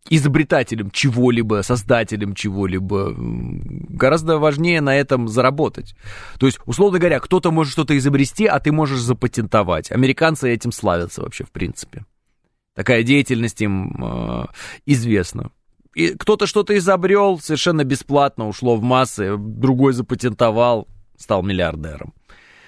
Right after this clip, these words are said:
Такая тоже специфика, учтите ее. Поэтому, когда кто-то говорит, что вот в Америке люди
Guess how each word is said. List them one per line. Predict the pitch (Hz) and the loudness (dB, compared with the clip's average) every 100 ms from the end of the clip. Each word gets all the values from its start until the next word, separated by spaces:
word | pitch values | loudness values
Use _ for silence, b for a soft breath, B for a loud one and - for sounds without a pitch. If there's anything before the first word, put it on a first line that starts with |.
| b b - | b b -4
Такая | 143 180 151 | 0 2 2
тоже | 131 113 | 0 -4
специфика, | - 110 - 101 87 - 82 101 - | -6 -8 -6 -6 -6 -8 -8 -8 -6
учтите | 135 131 - 135 - 87 | -4 -2 0 0 0 -2
ее. | 82 82 95 - B B - | -2 -4 -8 -14 B B 0
Поэтому, | 160 196 190 | 0 2 -2
когда | 196 202 | 0 0
кто-то | - 202 | 0 -2
говорит, | 165 180 165 | 2 0 2
что | 156 - B B | 0 0 B B
вот | 117 175 277 190 | -6 2 2 2
в | 165 | 2
Америке | 175 214 214 185 160 | 2 2 2 2 2
люди | 156 208 165 151 | 2 0 2 2